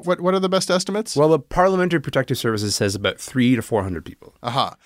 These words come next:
Speaker 2: And then there's an Ottawa constable
Speaker 1: And were
Speaker 2: that
Speaker 1: all of
Speaker 2: says
Speaker 1: those people the pro-Trump?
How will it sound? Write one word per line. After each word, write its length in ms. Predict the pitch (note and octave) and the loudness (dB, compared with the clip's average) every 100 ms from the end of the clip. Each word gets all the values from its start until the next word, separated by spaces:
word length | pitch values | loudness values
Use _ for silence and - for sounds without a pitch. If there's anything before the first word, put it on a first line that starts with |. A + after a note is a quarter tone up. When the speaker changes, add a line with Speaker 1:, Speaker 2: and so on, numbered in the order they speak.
| - | -4
Speaker 2:
And 100 | B2+ | 0
then 80 | D#3 | 4
there's 160 | D#3 | 4
an 80 | C#3+ | 4
Ottawa 320 | C3 D3+ E3 | 4 4 4
constable 380 | E3 D#3+ D#3 F3 | 4 2 2 0
Speaker 1:
And 80 | E3+ | 2
were 60 | F3+ | 4
Speaker 2:
that 40 | |
Speaker 1:
all 80 | E3 | 4
of 40 | |
Speaker 2:
says 80 | C3+ | 4
Speaker 1:
those 180 | F3+ E3+ | 2 0
people 460 | - E3 E3 D#3+ C#3+ | 0 0 2 2 0
the 220 | C#3 C#3+ | 0 0
pro-Trump? 840 | - D3 D3+ D3 E3+ D#3 D#3 - | 2 2 2 0 0 2 0 -4